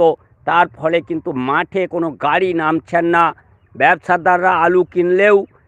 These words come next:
সেই আলু কিন্তু ওনারা মাঠ থেকে তুলতে পারছেন না। কোনো মানে যানবাহন, ট্রাক্টর থেকে শুরু করে কোনো ইঞ্জিন ভ্যান থেকে শুরু করে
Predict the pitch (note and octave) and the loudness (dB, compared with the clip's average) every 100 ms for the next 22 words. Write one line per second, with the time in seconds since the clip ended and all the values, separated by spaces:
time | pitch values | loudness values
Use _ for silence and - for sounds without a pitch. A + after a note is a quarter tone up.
0 | _ _ E3 F#3+ F#3+ F3+ - - B2 E3 | _ _ 0 2 0 -6 -20 -6 0 2
1 | F#3+ E3+ F#3+ F3+ - F#3 F3+ - _ - | 0 0 -2 -2 -2 -2 -2 -4 _ -8
2 | D3 F3+ F3+ E3 E3+ F#3+ - F3+ F3+ E3 | -2 0 0 0 -2 -4 -6 -8 -8 -10
3 | E3+ F#3+ F3 F3+ F3+ E3+ - F3 F3 F3 | -8 -8 -6 -4 -4 -6 -4 -2 -2 -4
4 | - F#3 G#3+ A#3 G#3 - _ _ _ _ | -2 0 0 0 -2 -6 _ _ _ _
5 | C3+ F3 E3+ - - F#3+ F#3+ F#3 F#3 F3 | -4 -2 -4 -6 -2 2 2 2 2 2
6 | F3 E3 - _ _ - F3+ F#3+ - G3 | 0 -2 -8 _ _ -2 -2 -2 -2 -4
7 | - F#3 F3+ F3 - F3+ F3+ F3+ E3+ E3 | -2 -8 -6 -6 -4 -4 -2 0 0 0
8 | - _ _ E3 F3 F3 F#3+ G#3 G#3 F3+ | -4 _ _ -2 0 0 0 -2 -2 0
9 | E3 F#3 - E3 F3 - G#3 G#3 F3+ E3 | 0 -2 -4 -6 -6 -6 -8 -4 -2 2
10 | E3 | 2